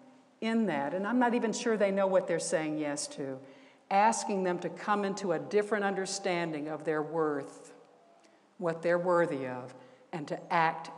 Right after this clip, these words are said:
out of a new understanding of their worth and of other people's worth, of other people's worth. And while it would be easy to think that our gospel story is telling us that to follow Jesus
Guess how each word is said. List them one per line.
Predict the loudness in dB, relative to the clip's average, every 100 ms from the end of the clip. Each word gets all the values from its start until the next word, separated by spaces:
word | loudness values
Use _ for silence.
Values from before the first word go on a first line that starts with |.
| 0
out | 2 2
of | 0
a |
new | -2 -2
understanding | -2 -4 -6 -6 -6 -6 -6 -8 -10 -18 -10 -2
of | -2 2
their | 2 2
worth | 2 2 2 -2 -8 -14 -16 -20 -16
and | -12 -8
of | -6 2
other | 2 2
people's | 0 -6 -6 -6 -4
worth, | -4 -2 -2 -6 -14 -20 -20 -20 _ _ _
of | -8 -6 2
other | 4 4 2
people's | -2 -8 -10 -10 -6
worth. | -4 -4 -6 -12 -20 -20 -20 -20 _ _ _ _ _ _ _ -20 -20 -20 -6
And | -4 2
while | 4 4 4
it | 2
would | 0
be | 0 -2
easy | 0 2 2 2 -2
to | -2
think | -4 -6 -4 4
that | 6
our | 8 6
gospel | 6 4 4 -2
story | -4 0 4 4
is | 2
telling | 2 4 4 4
us | 0 0
that | -4 -4
to | -6
follow | 2 4 4
Jesus | 2 -2 -4 -2 -4 -6